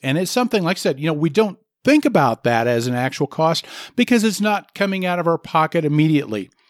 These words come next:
Well, you wanna know the best way to take care of that? Take it out of your pocket immediately. That cost per mile is real. It is something that you do end up having to pay,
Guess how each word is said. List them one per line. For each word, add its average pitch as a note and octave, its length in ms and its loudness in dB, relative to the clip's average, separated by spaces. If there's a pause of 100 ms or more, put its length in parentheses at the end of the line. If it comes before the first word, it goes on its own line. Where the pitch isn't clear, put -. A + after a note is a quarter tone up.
(460)
Well, E3 80 4
you F3+ 80 6
wanna A#3 140 6
know A3 100 6
the G3+ 100 2
best G3 280 2
way G3+ 100 6
to F#3 80 0
take G3+ 220 0
care G3+ 160 2
of G3+ 80 2
that? G#3 220 0 (680)
Take G3 240 0
it G#3+ 60 2
out G#3+ 180 6
of G#3+ 60 4
your G3+ 100 4
pocket F#3+ 400 0
immediately. F3 680 2 (580)
That E3 200 -4
cost F#3 480 -4
per F#3 160 -2
mile D3 600 0
is F#3 380 4
real. A#2 460 -2
It D3+ 160 -4
is A3 360 2
something C3+ 500 0
that B2+ 220 -4
you E3 100 -4
do G3+ 340 4
end D#3+ 180 4
up B2 160 0
having B2 460 -2
to B2 80 -4
pay, A#2+ 400 -6